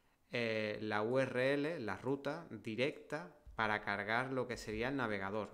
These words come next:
Bien, pues para abrirlo por defecto tenemos que agregar el siguiente comando. Dejamos aquí un espacio, símbolo menos y ponemos simplemente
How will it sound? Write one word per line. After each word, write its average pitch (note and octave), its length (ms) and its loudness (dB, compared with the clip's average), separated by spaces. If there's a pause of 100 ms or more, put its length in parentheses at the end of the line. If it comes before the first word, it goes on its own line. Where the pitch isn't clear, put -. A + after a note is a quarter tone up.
Bien, A2 460 -4
pues G#2+ 140 -4
para G#2+ 260 -2
abrirlo A#2 380 -2
por B2+ 160 0
defecto C#3+ 560 -4
tenemos A2+ 500 -4
que A2+ 360 -2
agregar A2+ 420 4
el B2+ 100 0
siguiente G#2+ 460 0
comando. G2+ 480 -2 (360)
Dejamos A2 380 0
aquí A#2 180 0
un G#2+ 100 0
espacio, D3 680 2 (400)
símbolo A2 540 2
menos E3 500 2 (260)
y A#2+ 140 -2
ponemos A#2+ 480 2
simplemente D3 880 0